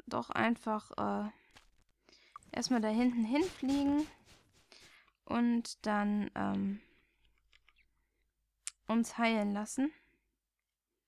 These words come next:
Also nicht hier im Tempel von Ba, da hat sie ja auch gerade von abgeraten, sondern da hinten. So. In der normalen großen Stadt, hier war ja der Zirkus.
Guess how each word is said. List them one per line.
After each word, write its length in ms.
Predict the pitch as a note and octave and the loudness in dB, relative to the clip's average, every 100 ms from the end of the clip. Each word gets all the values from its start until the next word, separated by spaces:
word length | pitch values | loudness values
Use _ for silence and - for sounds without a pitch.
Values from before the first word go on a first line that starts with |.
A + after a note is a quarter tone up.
| _ | _
Also 200 | - G3+ | -6 4
nicht 180 | C4 E4+ | 4 6
hier 100 | C4+ | 4
im 100 | A3+ | 6
Tempel 300 | A#3+ A3+ A3+ | 6 4 2
von 220 | G#3+ G#3 | -2 2
Ba, 200 | G3 A#3 | 6 6
da 100 | B3 | 6
hat 140 | G#3 - | 0 -2
sie 80 | |
ja 140 | G#3+ G#3 | -4 -4
auch 80 | - | -4
gerade 220 | G3+ G3+ | -6 -6
von 160 | G#3+ | -6
abgeraten, 600 | - - B3+ A#3 A#3 A#3 | -6 -6 -4 -2 -2 -2
sondern 600 | G#3 - A3 B3+ B3+ C4 C#4+ _ - - - - _ _ | -6 -2 0 0 2 0 -4 _ -20 -20 -20 -20 _ _
da 300 | G3 G#3 G3+ | 0 2 4
hinten. 1040 | G3+ B3 C4 A3+ G#3 G3+ - - G#3+ A#3+ C#4 - _ | 4 4 4 4 0 -6 -6 -6 -4 -6 -8 -20 _
So. 300 | - - - - - _ _ _ _ _ - - - _ _ _ _ _ _ _ _ | -14 -10 -10 -10 -20 _ _ _ _ _ -20 -20 -20 _ _ _ _ _ _ _ _
In 180 | - B3 | 0 2
der 120 | A#3+ | 4
normalen 480 | G#3+ G#3+ G#3 G#3+ A3+ | 4 4 4 4 2
großen 280 | A3+ A3 - | 0 -6 -8
Stadt, 360 | - - C#4 - | -8 -2 -2 -2
hier 140 | A3+ | -6
war 100 | A3 | -2
ja 140 | G#3+ G3+ | -2 -2
der 200 | G3+ - | -6 -8
Zirkus. 680 | - D4+ D4+ C#4+ C#4+ - | -4 -4 -2 -6 -6 -12